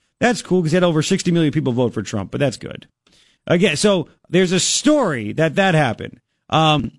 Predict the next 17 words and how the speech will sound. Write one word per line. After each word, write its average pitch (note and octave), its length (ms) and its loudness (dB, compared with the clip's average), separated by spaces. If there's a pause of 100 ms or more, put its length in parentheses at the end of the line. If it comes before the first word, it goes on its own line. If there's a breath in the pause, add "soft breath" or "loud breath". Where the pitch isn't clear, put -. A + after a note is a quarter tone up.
I F3+ 80 2
wonder B3 320 2
if, E3+ 220 -2
uh, F3 140 0
good G3 180 2
old, G#3 260 0
uh, E3 120 0
curmudgeon, F#3+ 600 2
high F#3 200 0
pants F#3+ 320 0
Bud F#3 260 -2
Foster C#3+ 600 -2 (480)
will E3+ 160 2
do F3+ 160 2
a D#3+ 60 2
story E3 680 0 (300)
about E3+ 540 0